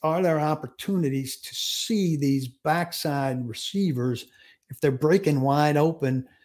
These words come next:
even when the play may be, <clears throat> you know, initially designed for, uh, for the other side? Here's Vrabel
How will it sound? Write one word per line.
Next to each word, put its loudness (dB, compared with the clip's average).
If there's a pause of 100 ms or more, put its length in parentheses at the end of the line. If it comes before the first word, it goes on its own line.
(220)
even 2
when 2
the 0
play 2
may 4
be, 4 (540)
<clears throat> -4 (540)
you 4
know, 0
initially 6
designed -2
for, 0
uh, -8 (140)
for -6
the -6
other -2
side? -2 (380)
Here's 2
Vrabel 6